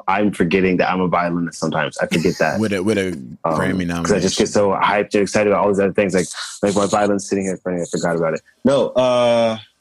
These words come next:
Speaker 1: music has always been a love. Definitely think we probably all at different times in our life exhibited some sort of talent for music. I think it's something that,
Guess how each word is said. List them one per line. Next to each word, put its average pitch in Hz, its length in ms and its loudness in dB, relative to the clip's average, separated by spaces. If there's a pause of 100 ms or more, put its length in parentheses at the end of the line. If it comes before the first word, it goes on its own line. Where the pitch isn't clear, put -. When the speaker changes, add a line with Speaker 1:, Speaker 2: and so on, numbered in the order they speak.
(1400)
Speaker 1:
music 131 200 2
has 131 100 0
always 117 180 0
been 117 120 -2
a 110 60 0
love. 98 320 -2 (800)
Definitely 107 360 -2
think 98 420 -2 (640)
we 110 160 2
probably 107 380 2
all 95 340 2
at 85 140 -2
different 92 220 0
times 92 180 0
in 95 60 2
our 87 60 0
life 90 260 0 (120)
exhibited 90 640 0 (260)
some 95 120 2
sort 95 140 2
of 85 160 -2
talent 90 420 0
for 92 120 0
music. 90 420 2
I 87 80 0
think 92 220 0
it's - 140 -4
something 92 340 2
that, 85 300 0